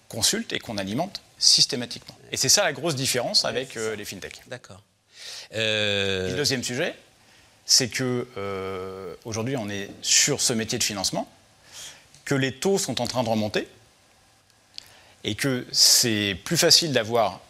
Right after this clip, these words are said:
Speaker 1: un refinancement abondant et compétitif quand on est la filiale de B P C E que quand on est une fintech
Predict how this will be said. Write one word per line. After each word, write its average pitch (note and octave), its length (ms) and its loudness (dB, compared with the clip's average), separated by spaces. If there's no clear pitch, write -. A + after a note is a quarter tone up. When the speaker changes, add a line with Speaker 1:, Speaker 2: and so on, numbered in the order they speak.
Speaker 1:
un F#2+ 300 2
refinancement C3 1120 2
abondant C3+ 720 0
et D#3 120 2
compétitif C3+ 800 -2
quand G2+ 200 -12
on G#2 120 -8
est F#2+ 260 -4
la F2 80 -4
filiale C3+ 320 0
de B2 60 -6
B G#2+ 140 -6
P G#2+ 120 -6
C B2 180 4
E - 100 -4
que A2+ 100 -12
quand G#2+ 280 -6
on G#2+ 100 -4
est G#2 60 -4
une G2 120 -4
fintech - 560 0